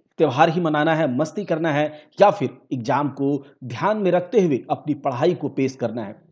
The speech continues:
दोस्तों, अगर आप अभी भी इस उधेड़ बुन में हैं कि जेएसएससी है, जेएसएससी क्या ही एग्जाम लेगी और इस चीज को लेकर के आप थोड़ा सा डिले कर देते हैं या फिर छोड़ देते हैं, आलस आ जाता है मन में कि क्या ही एग्जाम लेगा जेएसएससी,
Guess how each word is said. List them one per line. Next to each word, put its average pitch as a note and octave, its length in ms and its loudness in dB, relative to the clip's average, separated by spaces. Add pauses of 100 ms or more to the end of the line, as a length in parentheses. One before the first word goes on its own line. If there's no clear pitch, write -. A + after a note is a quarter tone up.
दोस्तों, G#3+ 600 0
अगर F3 180 6
आप F3 460 2
अभी F#3 200 4
भी F3+ 120 0
इस - 400 -8
उधेड़ F3+ 360 4
बुन D#3 220 0
में D#3 140 0
हैं C#3 320 -6
कि D#3+ 80 0
जेएसएससी C#3+ 600 0
है, B2+ 320 -2 (580)
जेएसएससी D#3+ 480 -2
क्या D#3 180 2
ही D#3+ 140 4
एग्जाम C#3 320 2
लेगी C3+ 300 0 (220)
और E3 280 4
इस - 160 -4
चीज G3+ 200 -6
को E3 100 -2
लेकर F#3+ 300 2
के G3 160 -2 (120)
आप G#3 340 4
थोड़ा B3 200 8
सा - 560 -4
डिले G3 280 2
कर D#3 180 0
देते C#3+ 240 -4
हैं D3+ 80 -2
या G#3 120 6
फिर D#3 260 -2 (200)
छोड़ B3+ 260 8
देते C3 260 0
हैं, A2 220 -14 (260)
आलस F#3 420 4
आ D3+ 120 4
जाता C3+ 240 2
है C3 80 0
मन C3 160 -2
में A#2+ 160 -4 (260)
कि D#3+ 60 -10
क्या F3 160 2
ही E3+ 200 -2
एग्जाम C3 320 2
लेगा B2 200 2
जेएसएससी, A2+ 580 -6